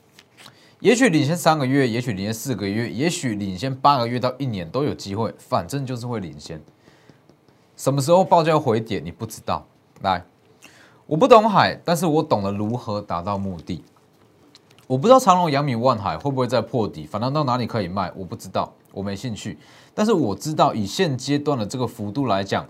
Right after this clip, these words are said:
是我可以处理的范围。你去看长荣，如果你的成本在一百八十元以下，阳明，如果你的成本在一百八十元以下；万海，如果你的成本在两百八以下，通通都有解。为什么会抓这个数字？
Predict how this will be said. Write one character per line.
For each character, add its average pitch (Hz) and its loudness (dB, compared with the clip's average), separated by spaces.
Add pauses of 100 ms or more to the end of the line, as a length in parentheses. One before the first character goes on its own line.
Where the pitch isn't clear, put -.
是 - -8
我 98 -2
可 - -6
以 120 -2
处 101 -10
理 107 -4
的 87 -6
范 90 -2
围。 76 -10
你 90 -12
去 131 -6
看 135 -2 (560)
长 190 6
荣， 170 6
如 156 4
果 185 2
你 123 0
的 113 -2
成 123 -2
本 156 4
在 143 2
一 175 -6
百 131 2
八 135 4
十 127 -6
元 120 0
以 92 -6
下， 123 0
阳 117 -2
明， 123 -4
如 131 -2
果 151 0
你 107 -2
的 101 -4
成 107 -6
本 120 -2
在 123 0
一 139 -4
百 107 -2
八 113 2
十 120 -8
元 92 -6
以 82 -10
下； 98 -2 (280)
万 226 8
海， 117 2
如 131 -2
果 175 2
你 110 -2
的 95 -4
成 123 -6
本 151 0
在 143 -2
两 117 -2
百 90 2 (100)
八 123 4
以 107 -8
下， - -4 (240)
通 180 -4
通 165 -2
都 139 -6
有 95 -8
解。 90 -12 (800)
为 269 6
什 214 4
么 143 2
会 170 4
抓 170 6
这 - 0
个 143 0
数 127 0
字？ 104 -4